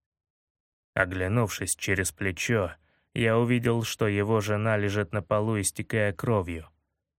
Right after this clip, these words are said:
Эрмана застрелил собственную жену случайно или, возможно, намеренно, кто знает, что творилось в голове этого чокнутого ублюдка.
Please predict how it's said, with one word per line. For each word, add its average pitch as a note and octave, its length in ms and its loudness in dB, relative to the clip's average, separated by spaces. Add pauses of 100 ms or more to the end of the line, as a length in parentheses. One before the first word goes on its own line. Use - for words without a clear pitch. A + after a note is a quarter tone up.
(680)
Эрмана A2 680 4
застрелил G#2+ 680 0
собственную A2 720 -2
жену G#2+ 400 0
случайно A2 880 0
или, A2 120 2
возможно, A2 540 0
намеренно, G#2+ 920 0 (180)
кто C#3 340 -2
знает, G#2 580 -2 (720)
что - 400 -2
творилось A2 800 0
в G#2 100 -4
голове G2+ 480 0
этого F#2 260 -4
чокнутого F#2 720 -4
ублюдка. G2 640 -2